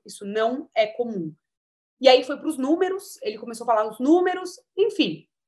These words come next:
Eu me liguei na hora. É, não foi uma coisa pra mim, é, né, a morte, meu Deus, e agora? Eu comecei a ficar atenta,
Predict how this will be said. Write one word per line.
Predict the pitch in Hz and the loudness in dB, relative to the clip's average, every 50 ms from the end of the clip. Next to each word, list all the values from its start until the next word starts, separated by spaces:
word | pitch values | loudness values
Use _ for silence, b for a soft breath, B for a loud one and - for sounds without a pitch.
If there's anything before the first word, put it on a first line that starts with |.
| _ - | _ -4
Eu | - 370 | -2 0
me | 440 480 466 | 2 4 2
liguei | 233 226 233 240 | 4 4 2 0
na | 254 247 214 185 | 2 2 2 4
hora. | 175 180 190 - - - - _ _ _ _ _ _ _ _ _ _ _ _ _ _ _ _ _ _ _ | 4 4 2 0 -2 -6 -14 _ _ _ _ _ _ _ _ _ _ _ _ _ _ _ _ _ _ _
É, | - 190 196 196 190 | 2 6 6 6 8
não | 214 247 285 277 - | 6 6 2 2 2
foi | 277 269 | 2 2
uma | 262 240 226 - | 2 0 -8 -6
coisa | - 233 220 220 220 | -2 -2 0 0 -2
pra | - - 196 | -2 0 -2
mim, | 190 190 190 190 185 175 160 156 - _ _ _ _ _ _ _ _ _ _ _ _ _ _ _ _ _ _ _ _ _ _ _ - - | -2 -2 -6 -10 -10 -10 -10 -12 -14 _ _ _ _ _ _ _ _ _ _ _ _ _ _ _ _ _ _ _ _ _ _ _ 0 6
é, | 196 190 185 175 170 165 156 - - _ _ _ _ _ _ _ _ _ _ - | 6 8 8 6 4 -2 -4 -8 -12 _ _ _ _ _ _ _ _ _ _ -8
né, | 202 185 196 214 226 214 | -4 2 4 4 6 4
a | 180 175 | 4 2
morte, | 180 180 175 185 190 208 208 202 202 - - 170 | 0 0 2 4 6 6 4 2 -2 -8 -10 -8
meu | 185 196 | -8 -8
Deus, | - 190 196 220 226 220 202 185 170 180 | -6 -4 -2 -2 -2 -2 -4 -6 -8 -6
e | 196 | -8
agora? | 196 180 185 185 196 214 220 262 277 277 - - _ _ _ - | -6 -4 -2 2 4 4 6 4 2 0 -2 -10 _ _ _ -4
Eu | 294 311 339 339 - - - _ | -2 0 0 -2 -4 -8 -18 _
comecei | - 339 294 285 - 262 - | -6 -4 -4 -4 -2 -4 -6
a | |
ficar | - - 269 - | -4 -4 -6 -6
atenta, | - - 330 269 269 277 302 285 - 370 - | -4 -2 -2 -2 0 -2 -6 -6 -8 -10 -10